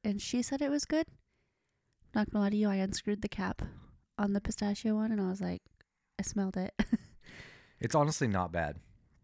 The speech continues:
Speaker 2: Um, we used to make, at the coffee shop I worked at in Idaho,
Speaker 1: Yeah.
Speaker 2: um, we used to make a pistachio latte.
Speaker 1: Starbucks does it every, it's right now.
Speaker 2: Yeah.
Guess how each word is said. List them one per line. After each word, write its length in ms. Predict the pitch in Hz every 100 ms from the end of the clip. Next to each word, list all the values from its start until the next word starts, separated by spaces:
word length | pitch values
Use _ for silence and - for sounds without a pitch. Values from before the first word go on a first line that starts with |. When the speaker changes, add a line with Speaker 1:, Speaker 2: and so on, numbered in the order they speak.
| _ _ _ _ _ _ _ - - _ _ - -
Speaker 2:
Um, 360 | 92 92 90
we 120 | 104 113
used 120 | -
to 40 | 117
make, 300 | 104 95 87 _ _ -
at 200 | 107 95
the 240 | 101 92 85
coffee 220 | 101 98
shop 180 | - 92
I 60 | 90
worked 240 | 85 -
at 140 | 87
in 60 | 110
Idaho, 500 | 87 80 82 87 87 - -
Speaker 1:
Yeah. 260 | 233 196 185
Speaker 2:
um, 120 | 131 _ _
we 140 | 107 101
used 160 | 95
to 40 | 101
make 200 | 92 95
a 60 |
pistachio 520 | 82 - 90 85 95
latte. 440 | 82 82 - 98 110 - -
Speaker 1:
Starbucks 420 | - 269 247 -
does 220 | 214 208
it 60 | 208
every, 200 | 208 196 -
it's 220 | 214 -
right 140 | 220
now. 180 | 220 208 - - _ _ -
Speaker 2:
Yeah. 180 | 107